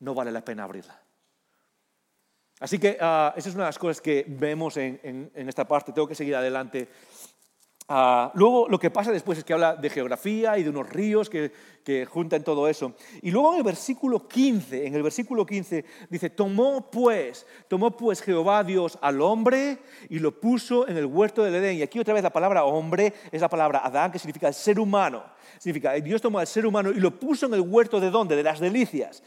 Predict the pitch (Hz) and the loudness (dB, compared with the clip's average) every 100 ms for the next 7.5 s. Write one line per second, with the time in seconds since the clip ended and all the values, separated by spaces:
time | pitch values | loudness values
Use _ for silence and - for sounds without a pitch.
0 | - - 175 151 190 202 160 190 190 190 | -20 -16 -6 -2 2 2 2 0 -4 -4
1 | 180 175 190 175 180 170 202 202 202 160 | -4 -2 -2 -2 -6 -6 -10 -6 -4 -4
2 | 170 175 190 202 151 151 185 175 165 160 | -2 -2 2 2 2 0 0 2 2 0
3 | 156 214 220 226 220 - - - - - | -2 -4 0 0 0 -8 -20 -20 -18 -2
4 | 156 147 143 135 127 - - 220 196 196 | 2 2 4 2 2 -2 -6 -2 2 0
5 | 180 190 170 143 123 180 190 165 156 135 | 0 0 0 0 -2 -2 0 -2 -2 -6
6 | 117 - - - 156 151 156 143 127 131 | -10 -12 -10 -2 -2 0 0 2 0 2
7 | 185 240 - 277 | 2 2 -2 -4